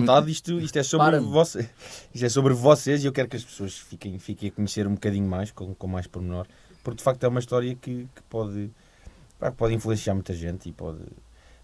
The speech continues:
Speaker 1: pode fazer com que as pessoas sintam essa, essa motivação necessária para também entrarem nos projetos deles e começarem a fazer a diferença, que é o que nós queremos, não é?
Speaker 2: É
Speaker 1: O que
Speaker 2: isso
Speaker 1: nós
Speaker 2: mesmo.
Speaker 1: defendemos é que
Speaker 2: É isso
Speaker 1: cada um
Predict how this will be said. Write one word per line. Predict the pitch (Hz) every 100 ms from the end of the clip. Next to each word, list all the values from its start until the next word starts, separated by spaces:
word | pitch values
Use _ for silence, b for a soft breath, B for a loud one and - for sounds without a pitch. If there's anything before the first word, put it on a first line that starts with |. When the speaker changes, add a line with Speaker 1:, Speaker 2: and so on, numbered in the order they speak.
| -
Speaker 1:
pode | 101
fazer | - 104 104
com | 107
que | 107
as | 101
pessoas | - - 104 104 - -
sintam | - - 110 104 107
essa, | 107 - 107 110 B B B B B B _
essa | 107 104 - 104 104 104
motivação | 104 107 113 110 113 123 120
necessária | 117 - 123 117 120
para | 120
também | 117 117 117
entrarem | 110 110 113
nos | 110
projetos | - 107 104
deles | 101 110 117
e |
começarem | 117 120 - 110
a | 113
fazer | 113 113 113
a |
diferença, | 113 107 113 127
que | 123
é |
o | 120
que | 123
nós | 117
queremos, | - 120 151
não | 101
é? | 95
Speaker 2:
É |
Speaker 1:
O |
que | 104
Speaker 2:
isso | 113
Speaker 1:
nós | 117
Speaker 2:
mesmo. | 113
Speaker 1:
defendemos | 107 131 139
é | 143
que | -
Speaker 2:
É |
isso | 104
Speaker 1:
cada | 135
um | 135